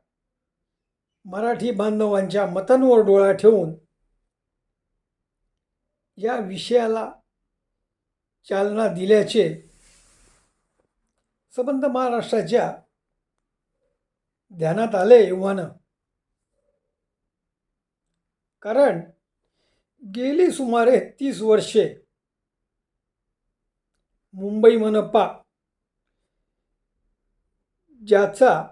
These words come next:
ज्याचे वार्षिक बजेट पस्तीस हजार कोटींपेक्षा जास्त असल्याचे कळतंय.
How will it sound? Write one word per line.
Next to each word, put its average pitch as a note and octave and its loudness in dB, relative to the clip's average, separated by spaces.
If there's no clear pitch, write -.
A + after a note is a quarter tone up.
ज्याचे G3 -2
वार्षिक F#3 -2
बजेट F#3 0
पस्तीस G3+ -10
हजार F#3 0
कोटींपेक्षा G3 -4
जास्त F3 -2
असल्याचे F#3 -2
कळतंय. G#3 2